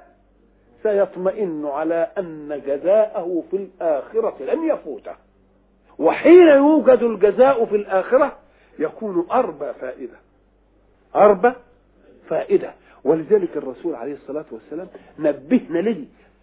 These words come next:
حين أهديت له الشاة، وكانت عائشة رضي الله عنها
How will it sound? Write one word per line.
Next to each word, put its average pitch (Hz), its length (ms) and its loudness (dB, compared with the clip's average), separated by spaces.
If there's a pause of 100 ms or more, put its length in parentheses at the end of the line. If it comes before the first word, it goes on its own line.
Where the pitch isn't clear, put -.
(220)
حين 320 280 8
أهديت 226 480 4
له 180 140 0
الشاة، - 340 -10 (680)
وكانت 165 500 -2
عائشة 160 540 -14
رضي 175 340 -12
الله 170 340 -10
عنها 214 320 -10